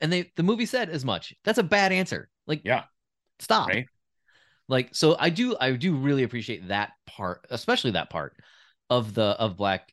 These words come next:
Speaker 1: Adam, that the, uh, the real world analogies there about how countries relate to one another and what it means. And, you know, some critique of, uh, of, especially of the U S and how we use our military. And that's,
Speaker 2: Right.
Speaker 1: you know, we don't have to have that conversation as part of this podcast, but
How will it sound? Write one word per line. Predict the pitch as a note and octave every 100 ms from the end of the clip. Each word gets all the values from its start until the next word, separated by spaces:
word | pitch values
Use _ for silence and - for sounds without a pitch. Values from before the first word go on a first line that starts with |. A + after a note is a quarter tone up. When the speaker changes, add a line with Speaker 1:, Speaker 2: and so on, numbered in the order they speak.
| _
Speaker 1:
Adam, | F#2 E2+ D2+ D2 E2+
that | F#2+ F2+ - _ _ _ _ _ _ _ G#2+
the, | G2+ F#2 F2+
uh, | D#2+ D#2 D#2 _ _
the | A#2
real | B2+ E3 D3
world | C#3+ A#2
analogies | G2+ G#2 F#2+ E2 D#2
there | D#2 C#2+ - _
about | E2+ E2 E2 - _ _ _ _ _ -
how | - G2 G2
countries | - G2+ F#2+ F2 F2
relate | E2+ E2
to | D#2+
one | D#2+
another | D#2+ D#2 D2+ D2
and | D2
what | E2
it | E2
means. | E2 D#2 -
And, | F#2 F2 -
you | E3
know, | A2+
some | - C#3+
critique | D#3 - D3 D3
of, | C#3 C#3+ _ _ _ _ _ _ _ A2
uh, |
of, | B2 C3 C3 C3+ G2 C#3 C3+ C3+ C3+ C3 - -
especially | A#2 - D#3 E3
of |
the | D3+
U | E3
S | G#3+ -
and | A2 G#2
how | G#2+
we | B2 C3
use | C#3+ C#3+
our |
military. | C#3+ F3 - C#2+ C#2 -
And | - F#2
that's, | G2+ G2+ F2+
Speaker 2:
Right. | G#2+ C3
Speaker 1:
you | A#2
know, | G#2
we | A2+
don't | C3
have | A#2+ A#2+
to | G#2+
have | A2+ A2+
that | G#2
conversation | A2 G2+ B2 B2+ G#2
as | F#2+
part | - A2
of | F#2
this | G#2
podcast, | G2+ G2+ - C#2+ -
but | G#2